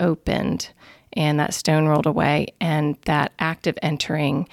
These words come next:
and of seeing the evidence of the grave cloths lying there,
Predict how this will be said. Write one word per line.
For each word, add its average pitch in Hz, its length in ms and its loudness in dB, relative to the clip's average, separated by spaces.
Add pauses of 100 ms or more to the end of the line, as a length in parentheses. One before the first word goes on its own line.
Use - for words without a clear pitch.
(280)
and 160 160 0
of 156 80 0
seeing 190 360 4
the - 180 0
evidence 165 500 2
of 151 80 0
the 147 100 0
grave 147 340 0 (320)
cloths 147 500 0
lying 151 440 2
there, - 400 -2